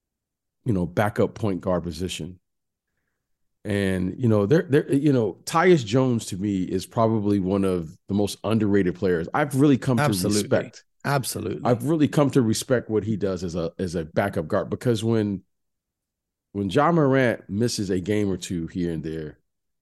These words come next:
Speaker 1: they don't seem to lose
Speaker 2: But
Speaker 1: anything. You, you know, and I'm not saying they're better with him. I'm just saying he fills in that void. I think with, with Jamal Murray, when, when you asked the question, Jamal Murray coming off an A C L injury,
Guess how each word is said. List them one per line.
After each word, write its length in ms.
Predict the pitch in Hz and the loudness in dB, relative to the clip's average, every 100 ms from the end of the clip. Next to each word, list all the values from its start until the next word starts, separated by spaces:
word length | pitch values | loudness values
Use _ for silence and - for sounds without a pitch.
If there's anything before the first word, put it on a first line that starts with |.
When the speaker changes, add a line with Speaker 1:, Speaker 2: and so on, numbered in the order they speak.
| _ _ _ - | _ _ _ 2
Speaker 1:
they 160 | 143 | 4
don't 240 | 175 208 - | 6 4 2
seem 420 | - 160 143 123 | 2 4 4 2
to 160 | - 117 | 0 -2
lose 840 | 101 127 117 98 85 80 - - _ _ _ | 2 2 2 0 -4 -8 -12 -16 _ _ _
Speaker 2:
But 80 | 139 | 2
Speaker 1:
anything. 460 | 120 92 60 57 - _ _ _ _ _ _ - | 2 0 -8 -10 -20 _ _ _ _ _ _ -4
You, 200 | 104 98 | 0 0
you 240 | - 110 | 0 2
know, 120 | 110 | 2
and 100 | 85 | 2
I'm 100 | 123 | 2
not 180 | 147 170 | 2 2
saying 180 | 185 151 | 2 4
they're 100 | 113 | 2
better 400 | 78 131 120 101 | 2 2 2 -2
with 300 | 90 143 139 | 0 0 0
him. 320 | 87 62 98 _ _ _ | -10 -14 -20 _ _ _
I'm 100 | 110 | -6
just 180 | 101 120 | -4 0
saying 440 | 139 120 107 104 95 _ _ _ | 2 2 2 -2 -6 _ _ _
he 480 | - 156 147 139 120 | 0 2 2 0 -2
fills 460 | - - 131 117 113 | -4 0 2 2 0
in 140 | 107 | 0
that 220 | 101 92 76 - _ _ | 0 -2 -6 -16 _ _
void. 360 | 92 95 73 - _ _ - | -6 -4 -6 -10 _ _ -2
I 100 | 123 | 0
think 360 | - 180 175 - - - | 2 0 -2 -10 -12 0
with, 420 | 107 101 90 - _ _ _ | 2 2 -2 -12 _ _ _
with 400 | 95 101 90 - | -6 -4 -4 -10
Jamal 360 | 90 107 113 127 | -6 0 4 4
Murray, 580 | 110 120 90 82 90 - | 4 4 2 0 -4 -8
when, 300 | 95 92 90 | -6 -4 -4
when 180 | 104 98 | -4 -2
you 120 | 98 | 0
asked 140 | 95 - | -2 -4
the 60 | |
question, 360 | - 131 120 85 | -4 -4 -4 -6
Jamal 280 | 98 113 120 | -2 2 2
Murray 240 | 110 101 | 2 2
coming 260 | - 117 95 | 0 0 0
off 160 | - | -4
an 60 | 82 | -6
A 100 | 98 | -6
C 200 | - 90 | -4 -2
L 100 | 82 | -2
injury, 300 | 92 85 | -2 -4